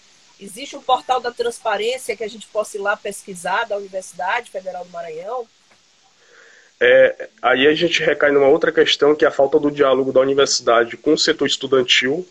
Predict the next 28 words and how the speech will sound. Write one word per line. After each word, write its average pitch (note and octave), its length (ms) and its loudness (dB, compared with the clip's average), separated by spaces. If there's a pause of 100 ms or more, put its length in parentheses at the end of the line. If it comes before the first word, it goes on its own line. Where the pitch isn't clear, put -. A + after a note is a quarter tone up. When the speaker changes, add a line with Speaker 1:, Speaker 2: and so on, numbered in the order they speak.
Speaker 2:
assim - 240 0
como D3+ 220 0
também C#3 240 2
com C#3 100 -4
os - 100 -4
professores. A2+ 800 0 (760)
Até F#3+ 420 2
onde G3 260 4
havia D#3 200 4
me C#3+ 100 -2
chegado, C3 580 2 (680)
a B2+ 80 0
universidade C#3 680 2
estava C3 340 2
se - 100 -2
movendo, C#3 480 0
o F3+ 40 2
professor C3+ 280 -2
Natalino B2+ 640 2 (340)
estava C3 340 2
indo B2+ 120 4
atrás A#2+ 320 2
de C3+ 80 0
emendas B2 260 2
parlamentares C#3 720 2
para D3+ 200 2
a - 20 0
compra - 560 -2